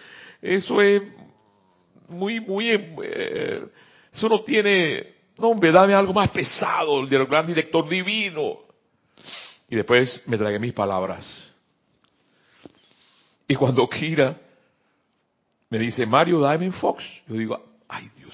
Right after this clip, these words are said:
mío, Kira", pero me, no pensé yo, no se lo dije a ella. M Fox, lo más, lo más espe-, lo más, lo más especi-, lo más específico, lo más esencial, sencillo.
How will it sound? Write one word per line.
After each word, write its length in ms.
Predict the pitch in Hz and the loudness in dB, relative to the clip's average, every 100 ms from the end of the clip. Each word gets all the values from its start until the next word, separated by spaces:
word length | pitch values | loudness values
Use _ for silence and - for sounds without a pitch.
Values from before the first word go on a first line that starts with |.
| - 113 | -20 -14
mío, 260 | 113 101 - | -12 -12 -14
Kira", 280 | 117 113 | -14 -12
pero 160 | 98 85 | -12 -14
me, 140 | 95 98 _ _ _ - | -18 -20 _ _ _ -2
no 140 | 143 | 2
pensé 340 | 147 127 151 143 | 2 4 4 6
yo, 180 | 120 | 4
no 160 | 95 117 | 0 -4
se 100 | 139 | 0
lo 100 | 120 | 0
dije 220 | 123 120 | 2 4
a 80 | 120 | 6
ella. 300 | 117 95 - _ _ _ _ _ - - 147 120 _ _ _ _ _ _ _ _ _ _ _ | 4 0 -10 _ _ _ _ _ -18 -12 -10 -12 _ _ _ _ _ _ _ _ _ _ _
M 280 | - 139 160 - - - | -10 -6 -6 -8 -16 -14
Fox, 260 | 143 - - _ _ _ _ | -14 -16 -20 _ _ _ _
lo 120 | - 120 | -10 -8
más, 280 | 139 147 - | -6 -8 -12
lo 140 | 131 110 | -10 -8
más 200 | 123 170 | -6 -8
espe-, 460 | - 127 107 - | -8 -10 -8 -4
lo 100 | 131 | -2
más, 240 | 117 156 160 _ _ _ - | -2 -6 -10 _ _ _ -8
lo 140 | 123 | -4
más 160 | 131 160 | -4 -4
especi-, 440 | - 98 - - | -8 -10 -10 -8
lo 120 | - | -6
más 140 | 120 165 | -4 -6
específico, 760 | - 135 - 202 - 117 - | -6 -8 -8 -10 -14 -14 -8
lo 120 | 90 | -2
más 260 | 120 156 165 - - - - | 4 4 4 -6 -20 -20 -4
esencial, 760 | - 139 131 117 - 185 185 185 | -2 0 -2 -6 -4 0 0 0
sencillo. 840 | 139 123 127 - 202 160 82 - | -4 -8 -10 -10 -10 -8 -10 -12